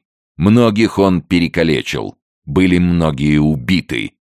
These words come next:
Кто луну столкнуть сумеет с предначертанной орбиты? Царь разгневался, увидев, что обидел витязь нас,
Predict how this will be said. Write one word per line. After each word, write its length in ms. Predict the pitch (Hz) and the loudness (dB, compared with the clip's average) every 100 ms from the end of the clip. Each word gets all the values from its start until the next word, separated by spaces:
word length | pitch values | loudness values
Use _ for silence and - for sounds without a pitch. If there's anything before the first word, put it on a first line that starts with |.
| - | -16
Кто 380 | - - 110 85 | -14 -2 0 0
луну 400 | 67 80 80 65 | 0 -2 -2 -4
столкнуть 640 | - 71 65 - 71 - | -6 -6 -6 -6 -8 -8
сумеет 640 | - 78 78 67 62 - | -8 -4 -2 -2 -4 -8
с 80 | - | -12
предначертанной 1120 | - 78 - 76 - - 64 - 62 60 60 60 | -6 -6 -4 -6 -4 -6 -6 -8 -8 -6 -4 -4
орбиты? 640 | 62 65 65 - 57 - _ _ _ _ _ _ _ _ _ _ - | -4 -6 -8 -8 -12 -14 _ _ _ _ _ _ _ _ _ _ -10
Царь 460 | - 120 113 - - - | 0 2 2 -2 -8 -4
разгневался, 1000 | 92 98 67 101 135 90 67 57 71 73 | 0 0 0 -2 0 0 -2 -6 -4 -2
увидев, 460 | 80 80 69 69 | 0 0 -2 -6
что 260 | - 80 78 | -4 -2 0
обидел 520 | 76 71 64 65 62 | 0 -2 -2 -4 -2
витязь 440 | 85 78 64 58 | -4 -4 -6 -10
нас, 400 | 71 71 58 - | -6 -6 -6 -10